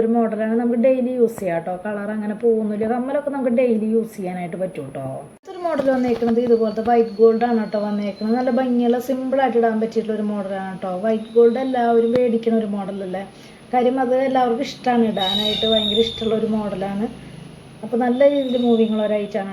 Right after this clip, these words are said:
ട്ടോ. അതിൻ്റെ കൈ ചെയിനും കൂടി വന്നിട്ടുണ്ട്, അതും കൂടി കാണിച്ചു തരാം ട്ടോ. അടുത്ത മോഡലും ഞാൻ നേരത്തെ പറഞ്ഞ പോലെ തന്നെ വൈറ്റ് ഗോൾഡിൻ്റെ ഹാർട്ട് ഷേപ്പ് ആയിട്ടുള്ള കൈ ചെയിനാണ് ട്ടോ വന്നേക്കുന്നത്. നന്നായിട്ടുണ്ട്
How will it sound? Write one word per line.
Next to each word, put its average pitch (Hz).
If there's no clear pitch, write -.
ട്ടോ. 202
അതിൻ്റെ 196
കൈ 233
ചെയിനും 208
കൂടി 208
വന്നിട്ടുണ്ട്, 220
അതും 208
കൂടി 185
കാണിച്ചു 180
തരാം 160
ട്ടോ. 156
അടുത്ത -
മോഡലും 247
ഞാൻ 240
നേരത്തെ 226
പറഞ്ഞ 226
പോലെ 214
തന്നെ 220
വൈറ്റ് 202
ഗോൾഡിൻ്റെ 220
ഹാർട്ട് 233
ഷേപ്പ് 220
ആയിട്ടുള്ള 220
കൈ 226
ചെയിനാണ് 220
ട്ടോ 196
വന്നേക്കുന്നത്. 196
നന്നായിട്ടുണ്ട് 247